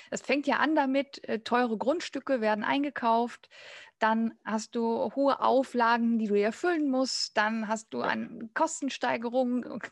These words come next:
Speaker 1: Kostenexplosionen an, äh, allen möglichen Ecken und Enden, du brauchst zig Fachleute. Und dann, dann kommt noch der Architekt und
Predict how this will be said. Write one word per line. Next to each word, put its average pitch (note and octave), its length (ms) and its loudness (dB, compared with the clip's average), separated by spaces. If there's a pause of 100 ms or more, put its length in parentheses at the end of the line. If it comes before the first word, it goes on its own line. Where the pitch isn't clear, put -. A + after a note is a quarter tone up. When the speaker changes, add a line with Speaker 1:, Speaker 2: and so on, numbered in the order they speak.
Speaker 1:
Kostenexplosionen B3+ 1160 2
an, A#3+ 280 -2
äh, - 240 -6
allen E3+ 300 -2
möglichen C#4 440 -6
Ecken - 220 -6
und B3 100 -4
Enden, C4 360 -2
du B3+ 80 -2
brauchst B3+ 440 -4
zig D4+ 340 -6
Fachleute. B3+ 800 -2 (760)
Und C4 260 2
dann, C4+ 440 4
dann C4+ 180 2
kommt C#4+ 160 2
noch C4+ 160 4
der B3+ 120 0
Architekt C4+ 580 -2
und C4 240 0